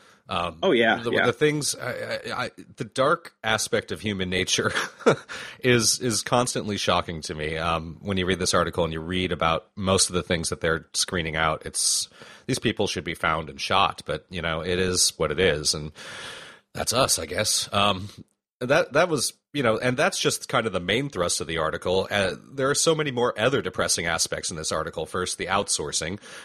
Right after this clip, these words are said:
Speaker 1: the tiny amount of money that they're actually being paid to do this. Um, it's just bad. This is <laughs> bad all the way through.
Speaker 2: No, it is not a good one. It, it, it,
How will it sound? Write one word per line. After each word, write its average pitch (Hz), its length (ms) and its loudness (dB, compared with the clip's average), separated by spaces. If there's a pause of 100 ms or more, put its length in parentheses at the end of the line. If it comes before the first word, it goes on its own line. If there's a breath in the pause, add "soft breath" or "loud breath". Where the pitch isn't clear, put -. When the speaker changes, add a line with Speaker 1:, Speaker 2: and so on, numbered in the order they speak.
(120)
Speaker 1:
the 78 300 -4
tiny 98 360 0
amount 85 260 0
of 87 80 -8
money 87 220 0
that 78 100 -6
they're 80 120 2
actually 87 280 0
being 76 240 -4
paid 90 300 2
to 82 80 -8
do 90 220 0
this. 78 360 2 (400 loud breath)
Um, 82 440 2 (320 loud breath)
it's 101 240 0
just - 240 -2
bad. 90 460 0
This 117 180 0
is - 240 0
<laughs> - 100 -20
bad 117 280 2
all 170 160 2
the 135 180 -2
way 160 120 4
through. 127 500 0 (920 loud breath)
Speaker 2:
No, 113 200 6
it 120 200 4
is 120 120 4
not 117 200 6
a 123 60 0
good 117 220 2
one. 104 320 -2
It, 151 140 4
it, 160 240 4
it, 160 260 2